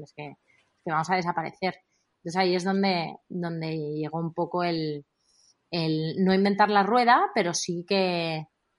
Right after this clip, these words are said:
bueno, juntar un palo, un chupa chup, ¿no? Un palo y la tal que dices, bueno, pues, eh, a alguien se le te-, se lo tuvo que inventar y cuando, cuando lo piensas dices, pero qué facilidad, y dices, bueno, ya, sí, pero se te tiene que, te, te, o sea, se te tiene que ocurrir y se tiene que ejecutar, que no es tan sencillo.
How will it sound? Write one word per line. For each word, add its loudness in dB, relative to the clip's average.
bueno, 6
juntar 4
un 2
palo, 8
un -2
chupa 4
chup, 2
¿no? 2
Un 0
palo 8
y 2
la 6
tal 2
que 2
dices, -2
bueno, 0
pues, 0
eh, 0
a 8
alguien 2
se -4
le -2
te-, -2
se -6
lo 0
tuvo 2
que 0
inventar 4
y -2
cuando, 2
cuando 4
lo 2
piensas 2
dices, -2
pero 0
qué -2
facilidad, 4
y 2
dices, -2
bueno, -2
ya, 4
sí, -4
pero -6
se -6
te -4
tiene -2
que, 0
te, 0
te, -2
o -4
sea, -2
se -6
te -2
tiene 2
que -2
ocurrir 4
y -2
se -2
tiene 0
que -4
ejecutar, 4
que -2
no 0
es -6
tan 0
sencillo. -4